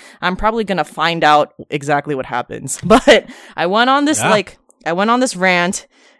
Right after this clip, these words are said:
Speaker 1: and, um, I have a prediction. I have a, so I have a prediction of who the baby's father is.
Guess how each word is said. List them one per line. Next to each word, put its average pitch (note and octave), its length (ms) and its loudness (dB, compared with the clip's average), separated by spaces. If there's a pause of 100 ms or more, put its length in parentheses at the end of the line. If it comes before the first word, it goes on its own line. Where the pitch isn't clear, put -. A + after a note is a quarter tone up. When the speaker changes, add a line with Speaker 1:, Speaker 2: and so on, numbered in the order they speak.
(100)
Speaker 1:
and, F3+ 600 -2 (300)
um, F3+ 300 2
I E3 80 -8
have A3 300 2
a C#4+ 60 0
prediction. F3 840 -2 (640)
I C3+ 100 -6
have G3+ 260 2
a, G#3+ 100 -8 (100)
so G3+ 160 0
I E3 100 4
have A3 220 0
a D4 60 0
prediction A3 680 -2 (480)
of D3+ 260 0
who A#3+ 460 0 (360)
the E3+ 80 -12
baby's F#3+ 460 0
father E3 400 4
is. B2+ 420 -6